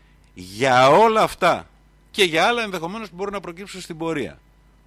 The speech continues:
που ακούστηκαν, αν όχι για όλα, για κάποια από αυτά, να ζητήσει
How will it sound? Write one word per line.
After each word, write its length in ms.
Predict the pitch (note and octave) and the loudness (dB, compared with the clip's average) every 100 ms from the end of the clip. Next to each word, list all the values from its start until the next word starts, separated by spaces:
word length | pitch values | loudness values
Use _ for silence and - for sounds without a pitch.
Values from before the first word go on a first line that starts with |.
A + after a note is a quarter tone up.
| - | -4
που 160 | E3 | 0
ακούστηκαν, 680 | D3+ - G#3 - - - C#2 - _ _ _ _ _ _ - | 2 0 -6 -6 -10 -16 -20 -20 _ _ _ _ _ _ -16
αν 200 | A2 B2 | -10 -10
όχι 200 | B2 F#2 | -10 -10
για 180 | F#2+ | -8
όλα, 160 | E3 G#3 | -6 -6
για 120 | F3+ | -6
κάποια 320 | E3+ F3 - E2 | -2 -2 -2 -10
από 100 | - | -18
αυτά, 200 | - - _ _ _ _ _ _ | -20 -20 _ _ _ _ _ _
να 240 | G#2 B2 B2+ | -6 -4 -2
ζητήσει 760 | A2+ A#2+ - G3+ D#3 - D#2 | -4 -10 -6 -4 -4 -6 -16